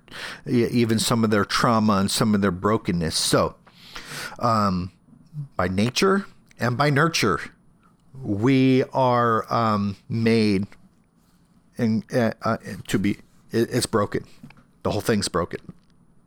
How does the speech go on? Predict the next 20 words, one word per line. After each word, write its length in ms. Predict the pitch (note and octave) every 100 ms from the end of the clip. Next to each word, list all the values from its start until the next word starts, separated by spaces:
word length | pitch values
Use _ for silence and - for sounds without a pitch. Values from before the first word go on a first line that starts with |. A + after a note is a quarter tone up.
| - - C3+
Okay? 280 | - A2+ - - - - - -
That 140 | C3+ C#3
means 340 | C#3+ C3 -
that, 260 | C3+ A2 A2+
um, 380 | G#2+ F#2+ F#2 F#2 - - - - - - - - - - - -
we've 260 | A#2 B2+
been 180 | A#2+ A2
damaged 720 | F#2 F#2+ A2+ C#3 C#3+ - - - - - - - _ _ _ _ -
and 160 | G2+
we've 180 | F#2+ A#2
been 140 | C#3+ C#3+
altered. 480 | D3 D3 F2+ C2+ - _ _ _ _ _ _ - - - - - -
And 460 | A#2+ B2+ B2 A#2+ G#2
we 220 | C3+ E3
are 180 | E3 D3
not, 500 | C3+ C#3+ C#3+ - -
uh, 340 | D#3+ C3 B2 -
uh, 460 | C#3 B2 A#2 G#2 - F#3
working 440 | A#2+ F3+ G3 D#3
properly. 720 | - E3 F#3 G#3 G#3+ A#3 D#4